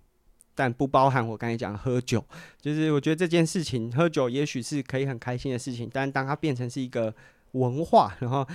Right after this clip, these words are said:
在那个过程中可能会造成一些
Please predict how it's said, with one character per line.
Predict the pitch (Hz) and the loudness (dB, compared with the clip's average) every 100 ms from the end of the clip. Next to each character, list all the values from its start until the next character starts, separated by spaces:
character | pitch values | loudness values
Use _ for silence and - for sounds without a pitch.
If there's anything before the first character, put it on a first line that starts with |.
| 170 - | -14 0
在 | 147 143 | 2 4
那 | 147 | 0
个 | |
过 | - 165 | 4 2
程 | 131 123 123 | 2 -2 -2
中 | 127 123 | -4 -4
可 | - 135 | -2 0
能 | 127 135 | 0 0
会 | 156 | 0
造 | 156 131 | 0 0
成 | 127 | -2
一 | 135 | -4
些 | 135 131 127 127 | -2 -2 -2 -6